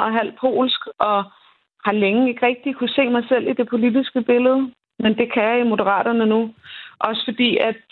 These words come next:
jeg har været med fra starten af i det politiske mødested, som jo fra min, fra min synsvinkel er, er det bærende element i det her parti. Altså den måde,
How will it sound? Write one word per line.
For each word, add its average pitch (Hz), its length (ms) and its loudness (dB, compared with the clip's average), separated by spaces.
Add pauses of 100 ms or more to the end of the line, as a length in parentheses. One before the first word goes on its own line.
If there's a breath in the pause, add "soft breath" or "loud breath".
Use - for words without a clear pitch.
jeg 196 120 2
har 190 120 2
været 190 200 2
med 196 260 2
fra 247 100 -4
starten 220 500 0
af 214 480 0
i 214 100 2
det 202 140 -2
politiske 226 480 0
mødested, 180 560 0
som 180 200 -2
jo 170 480 2 (400 loud breath)
fra 175 80 0
min, 226 440 2 (260)
fra - 80 0
min 226 280 2
synsvinkel 190 920 0
er, 170 300 2 (800 loud breath)
er 175 40 -4
det 185 160 0
bærende 196 380 2
element 190 480 2
i 175 40 -12
det 190 200 -10
her 185 120 0
parti. 190 360 -2
Altså 170 200 -2
den 208 240 2
måde, 196 440 2